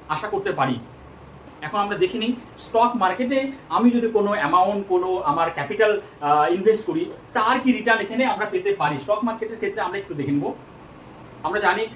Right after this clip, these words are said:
এই মার্কেটে আমরা যে বিভিন্ন স্টকগুলো রয়েছে, সেই স্টকে যদি আমরা ইনভেস্ট করি, তাহলে কিন্তু আমরা টু এক্স থেকে ফোর এক্স, এইট এক্স, টুয়েলভ এক্স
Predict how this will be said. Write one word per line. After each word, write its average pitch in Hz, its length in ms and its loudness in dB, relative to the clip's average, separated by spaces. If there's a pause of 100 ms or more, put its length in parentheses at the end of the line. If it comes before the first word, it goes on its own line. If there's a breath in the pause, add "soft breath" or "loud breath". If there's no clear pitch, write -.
(140)
এই 180 280 0 (120)
মার্কেটে 208 460 2
আমরা 196 200 2
যে 202 140 0
বিভিন্ন 202 280 -6
স্টকগুলো 254 480 2
রয়েছে, 196 300 2
সেই 233 140 0
স্টকে 226 320 -6
যদি 247 160 0
আমরা 202 180 0
ইনভেস্ট 190 320 -4
করি, - 260 0 (200 loud breath)
তাহলে 196 260 0
কিন্তু 233 260 0
আমরা 208 300 -2
টু 233 280 2
এক্স 233 280 2
থেকে 214 480 4 (180)
ফোর 220 200 6
এক্স, 214 260 4 (120)
এইট 196 240 -2
এক্স, 214 220 2 (140)
টুয়েলভ 226 280 -2
এক্স 208 200 2